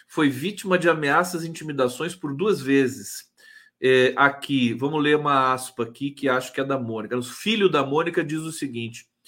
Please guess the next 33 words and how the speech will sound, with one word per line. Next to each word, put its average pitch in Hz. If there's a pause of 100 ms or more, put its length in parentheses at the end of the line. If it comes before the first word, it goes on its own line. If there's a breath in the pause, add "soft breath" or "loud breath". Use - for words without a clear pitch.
(320 loud breath)
"Não 156
sei 175
o 170
que 170
está -
acontecendo. 185
Ontem 175
à 165
noite 170
puxaram 156
arma 139
de 131
fogo 131
pra 135
nós 139
e 165
agora 147
há -
pouco, 170
em 165
Valparaíso, 160 (420 soft breath)
um 160
cara 170
cortou 180
e 185
mostrou 175
a 165
arma 160
de 151
fogo 151
pra 156
irmã 160
Mônica", 139